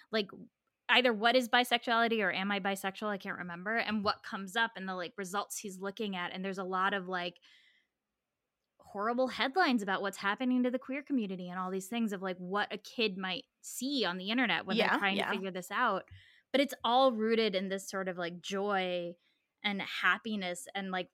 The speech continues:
Speaker 1: romance between these two. It's so good. I, like, can't get over it. It's, like, to me, the sort of, like, sweet, kind,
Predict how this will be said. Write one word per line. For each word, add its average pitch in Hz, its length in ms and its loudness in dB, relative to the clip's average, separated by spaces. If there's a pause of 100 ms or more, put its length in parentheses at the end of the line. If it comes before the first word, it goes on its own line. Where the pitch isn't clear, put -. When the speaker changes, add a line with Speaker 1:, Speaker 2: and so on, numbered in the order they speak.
(140)
Speaker 1:
romance 190 640 0
between 214 400 -2
these 214 200 0
two. 233 160 -4
It's - 160 -8
so 349 420 6
good. 226 520 8
I, 254 80 8
like, 277 160 6
can't 240 340 6
get 208 160 -2
over 196 240 0
it. 175 140 -2
It's, 208 160 -6
like, 214 300 2 (800)
to 269 100 4
me, 240 440 6
the 214 140 0
sort 208 240 0
of, 185 140 -2
like, 175 280 0 (300)
sweet, 196 840 -6 (360)
kind, 196 760 -2